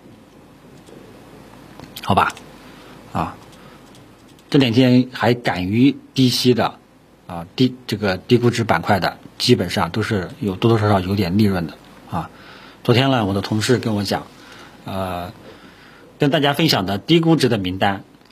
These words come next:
啊，这个昨天加的人好多啊，因为昨天低估值板块、周期股都涨了啊，大家呢还是这种，还是这种习惯，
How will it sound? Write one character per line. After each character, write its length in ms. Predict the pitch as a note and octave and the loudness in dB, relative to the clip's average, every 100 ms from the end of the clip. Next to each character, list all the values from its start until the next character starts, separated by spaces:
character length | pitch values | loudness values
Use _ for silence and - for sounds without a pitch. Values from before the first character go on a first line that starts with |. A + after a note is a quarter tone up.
| - | -18
啊， 240 | E2+ E2+ - _ - | -18 -18 -20 _ -16
这 100 | F#2 | -12
个 260 | F2+ E2+ | -10 -8
昨 180 | E2+ A2+ | -2 0
天 200 | B2+ C#3 | 2 2
加 140 | C3 | 2
的 120 | A#2+ G#2+ | 2 0
人 140 | F#2+ | 0
好 180 | - F2+ | -4 -6
多 280 | G2 E2 - - - - _ - | -8 -10 -14 -20 -20 -20 _ -20
啊， 140 | G2 - - | -20 -20 -8
因 120 | - D3 | 2 4
为 60 | |
昨 140 | C#3+ C#3 | 6 4
天 220 | D3 C3 | 4 4
低 100 | C#3 | 4
估 160 | C3+ | 4
值 160 | A#2 A#2+ | 2 2
板 160 | G#2+ F#2+ | 0 -2
块、 180 | A2 G2 - | -4 -4 0
周 140 | B2+ | 2
期 160 | B2+ C3 | 4 2
股 140 | A2 | 0
都 120 | G#2 B2+ | 0 0
涨 220 | - - | 0 -6
了 100 | - _ _ _ - - - | -18 _ _ _ -20 -20 -18
啊， 200 | E2+ F2 - - | -18 -18 -16 -6
大 80 | C3+ | 0
家 100 | D3+ | 2
呢 120 | C3+ | 2
还 220 | - G#3 | 2 2
是 160 | - G3+ | 4 4
这 140 | F3 | 4
种， 240 | A#2+ E2 - - - _ _ _ - | 2 -2 -8 -12 -12 _ _ _ -4
还 100 | C#3+ | 0
是 120 | F#3+ | 2
这 60 | |
种 200 | C#3+ F2 | 2 0
习 240 | F2 - G2 | -2 -4 0
惯， 220 | C3+ - | -2 -2